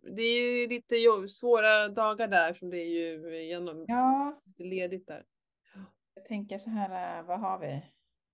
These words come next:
Speaker 2: Ja, just det. Ja, mm.
Speaker 1: Nåväl,
Speaker 2: Jag jobb-,
Speaker 1: hörni.
Speaker 2: jag
Speaker 1: Eh,
Speaker 2: jobbar. Ja.
Speaker 1: nu ska vi önska alla en riktigt god jul.
Speaker 2: Ja.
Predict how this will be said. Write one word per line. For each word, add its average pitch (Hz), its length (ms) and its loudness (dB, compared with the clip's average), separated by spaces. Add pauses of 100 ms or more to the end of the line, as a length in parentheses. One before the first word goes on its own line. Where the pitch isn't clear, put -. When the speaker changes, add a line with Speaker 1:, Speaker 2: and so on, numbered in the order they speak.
(1200)
Speaker 2:
Ja, 165 320 2
just 247 200 2
det. - 180 -2
Ja, 202 340 8 (140)
mm. 220 300 6 (1400)
Speaker 1:
Nåväl, 226 300 12 (120)
Speaker 2:
Jag - 80 -
jobb-, 247 80 10
Speaker 1:
hörni. 240 360 6 (640)
Speaker 2:
jag 202 360 4
Speaker 1:
Eh, 202 40 4
Speaker 2:
jobbar. 180 380 -6 (160)
Ja. 190 240 -2 (920)
Speaker 1:
nu 254 160 6
ska 254 160 4
vi 247 180 8
önska 208 360 2
alla 180 260 -4
en 190 160 -6
riktigt 190 440 -10
god 175 280 -8
jul. 165 80 -10
Speaker 2:
Ja. 196 480 10